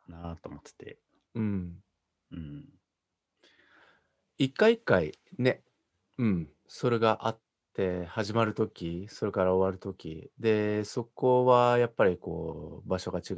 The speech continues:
Speaker 2: うし、
Speaker 1: うん。
Speaker 2: で、違う場所からまた始まる二回目、うん。で、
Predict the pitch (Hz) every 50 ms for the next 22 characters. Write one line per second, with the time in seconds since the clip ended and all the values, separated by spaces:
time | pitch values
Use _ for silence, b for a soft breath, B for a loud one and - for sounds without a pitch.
0 | 90 87 85 82 - - - 85 80 78 76 76 b b b b b b 98 92
1 | 90 87 107 101 101 98 98 98 98 98 98 - - 147 151 151 147 147 147 -
2 | 143 - - 143 139 131 131 127 - 131 120 - 120 113 110 113 117 117 113 117
3 | 117 113 113 110 107 - _ _ _ _ _ _ _ - 110 107 95 - 98 95
4 | 92 90 90 92 95 _ _ _ _ _ _ _ - 104 95 90 82 76 78 _
5 | _ _ B B B B B B - 113 107 104 101 101 98 95 95 95 92 90
6 | 90 87 87 85 85 82 -